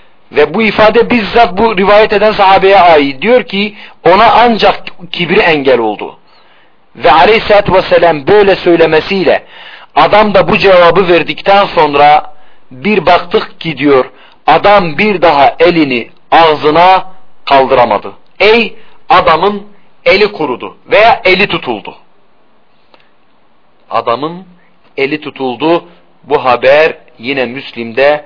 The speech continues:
Kitabul Eşribe babında geçmekte. Şimdi arkadaşlar bu konu aslında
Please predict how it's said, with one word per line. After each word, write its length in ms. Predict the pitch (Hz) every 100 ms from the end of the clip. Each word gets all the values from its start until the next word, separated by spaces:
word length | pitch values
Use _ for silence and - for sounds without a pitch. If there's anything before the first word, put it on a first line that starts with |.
| _ _ _ _
Kitabul 520 | - - 151 139 127 127
Eşribe 600 | 139 135 - 113 107 110
babında 680 | 123 127 113 110 120 139 143 - - - 117
geçmekte. 600 | 127 - 117 107 - - - _ _ _ _ _ _ _ _ - - - - - -
Şimdi 540 | - 262 269 220 202 202 _ _ _ _ _ _ _ _ _ -
arkadaşlar 680 | 160 214 233 208 - 160 135 - - - - - _ _ _ _ -
bu 280 | 151 247 -
konu 300 | 208 214 240
aslında 600 | 180 - 180 196 220